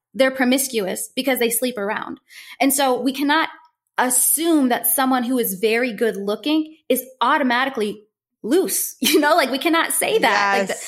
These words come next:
Speaker 1: the, and it's
Speaker 2: Horrible
Speaker 1: very,
Speaker 2: assumption.
Speaker 1: it's,
Speaker 2: Yeah.
Speaker 1: it's a horrible assumption. And many times
Speaker 2: Mm.
Speaker 1: people don't even know what the word promiscuous means. And so they're using it
Speaker 2: Right.
Speaker 1: interchangeably with,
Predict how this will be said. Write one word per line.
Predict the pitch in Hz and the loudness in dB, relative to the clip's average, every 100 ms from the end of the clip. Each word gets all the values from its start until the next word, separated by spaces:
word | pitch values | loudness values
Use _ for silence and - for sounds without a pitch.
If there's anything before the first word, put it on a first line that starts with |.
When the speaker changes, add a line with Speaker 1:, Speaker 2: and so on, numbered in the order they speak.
| - | -12
Speaker 1:
the, | - 277 | -4 0
and | 294 | 0
it's | 233 | 0
Speaker 2:
Horrible | 311 285 | 0 2
Speaker 1:
very, | 294 320 330 | 2 2 0
Speaker 2:
assumption. | - - 143 139 | -2 -4 -6 0
Speaker 1:
it's, | 262 | 0
Speaker 2:
Yeah. | 165 156 | 0 -2
Speaker 1:
it's | 262 | -4
a | 240 | -4
horrible | - - 277 277 208 | -8 -2 0 0 -4
assumption. | 196 - 185 - - - | -4 -6 -6 -8 -8 -4
And | 226 233 | -2 0
many | 233 254 | 0 0
times | 262 214 208 180 | -2 -4 -4 -4
Speaker 2:
Mm. | |
Speaker 1:
people | 254 233 | -4 -2
don't | 226 - | -4 -2
even | 220 208 | -4 -4
know | 208 | -4
what | 214 208 | -4 -4
the | |
word | 196 196 | -6 -6
promiscuous | 196 180 - - - | -10 -12 -12 -12 -12
means. | 226 - - - _ _ - 294 | -12 -14 -18 -20 _ _ -20 -4
And | 254 269 | 2 4
so | 277 | 4
they're | 262 | 4
using | 247 302 320 311 | 4 2 2 2
it | 294 | 0
Speaker 2:
Right. | 254 | 0
Speaker 1:
interchangeably | 254 240 269 269 349 294 208 202 | -2 -2 -2 0 0 0 0 -2
with, | 202 214 | 0 0